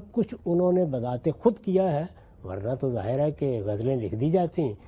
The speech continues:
اور پھر ہم ان کو ترتیب دے دیتے۔ تو جو صنف اللہ تعالیٰ کے ہاں طے ہے،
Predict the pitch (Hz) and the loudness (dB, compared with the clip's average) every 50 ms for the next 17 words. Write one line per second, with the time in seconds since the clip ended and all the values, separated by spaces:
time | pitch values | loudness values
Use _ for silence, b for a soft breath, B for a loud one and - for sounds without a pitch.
0 | B B - 135 127 120 - - 123 110 110 101 101 110 113 113 117 - 139 - | B B -6 -4 -4 -2 -2 -2 0 0 0 0 0 -2 -4 -4 -4 -6 -2 0
1 | 143 139 120 - 147 143 135 139 131 123 127 123 120 - 139 139 B B B B | 0 0 0 -2 -2 -2 -2 -2 -2 -2 -2 -4 -6 -8 -10 -12 B B B B
2 | B B - - 165 139 117 117 160 185 175 - - - - - 233 254 - - | B B -6 -2 -2 -2 2 2 2 2 2 0 -4 -2 2 4 4 4 2 0
3 | - 147 139 131 131 120 - - 113 123 160 196 220 - - 160 156 160 147 - | -2 -2 -2 -2 -2 -4 -2 -2 0 2 2 2 2 2 0 0 0 -2 -2 0
4 | - 165 214 208 143 107 104 127 | 2 4 4 4 4 2 0 -2